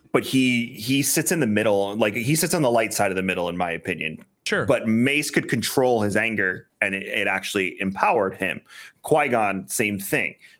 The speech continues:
Speaker 1: Luke even figured it out after a while.
Speaker 2: Mm-hmm.
Speaker 1: So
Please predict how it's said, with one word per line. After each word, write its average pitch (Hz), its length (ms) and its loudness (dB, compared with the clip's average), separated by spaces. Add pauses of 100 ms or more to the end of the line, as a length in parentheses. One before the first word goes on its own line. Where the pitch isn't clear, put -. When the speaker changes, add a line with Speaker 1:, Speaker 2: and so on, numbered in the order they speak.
Speaker 1:
Luke 160 480 2
even 107 280 -2
figured 104 340 0
it 101 100 -2
out 95 200 0
after 92 360 -2
a 87 60 0
while. 78 420 -2 (320)
Speaker 2:
Mm-hmm. 123 100 0
Speaker 1:
So 113 460 2